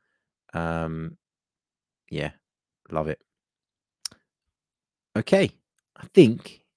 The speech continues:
I'm gonna leave it there. We've been going for an hour. We've been waxing lyrical about all things Arsenal. We'll be back tomorrow with another episode. We'll be,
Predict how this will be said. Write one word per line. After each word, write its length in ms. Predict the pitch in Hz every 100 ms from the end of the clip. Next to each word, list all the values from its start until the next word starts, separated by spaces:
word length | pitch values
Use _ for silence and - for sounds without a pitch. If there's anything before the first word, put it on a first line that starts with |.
| _ 95
I'm 80 |
gonna 140 | 101 95
leave 200 | 95 85
it 80 | -
there. 180 | 82
We've 140 | 78 82
been 80 | 87
going 220 | 113 104
for 160 | -
an 80 | 98
hour. 320 | 98 92 92 - - - _ -
We've 120 | 92
been 320 | 104 98 120
waxing 500 | 147 - - 127 107
lyrical 400 | 104 98 95 98
about 240 | 85 90
all 160 | - 98
things 300 | - 92 87
Arsenal. 460 | 90 90 - 92 - - - -
We'll 100 | 98
be 120 | 104
back 340 | 85 127 - -
tomorrow 460 | 117 113 110 107
with 200 | 101 101
another 360 | 104 120 110 101
episode. 460 | 98 98 - 98
We'll 160 | 92 95
be, 300 | 98 95